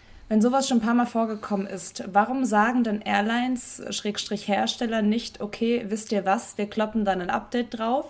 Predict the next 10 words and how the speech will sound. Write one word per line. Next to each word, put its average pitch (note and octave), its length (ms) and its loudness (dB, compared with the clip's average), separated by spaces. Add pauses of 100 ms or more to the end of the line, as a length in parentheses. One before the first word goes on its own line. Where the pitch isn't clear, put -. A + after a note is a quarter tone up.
(600)
dass G#3+ 240 0
der G3+ 280 6
Anwender A#3 440 4
das G3+ 180 0
nicht G#3 180 0
mutwillig A3+ 480 2
oder G3+ 140 0
versehentlich G#3+ 680 -4
ausschalten F#3 600 -4
kann? F#3 460 -6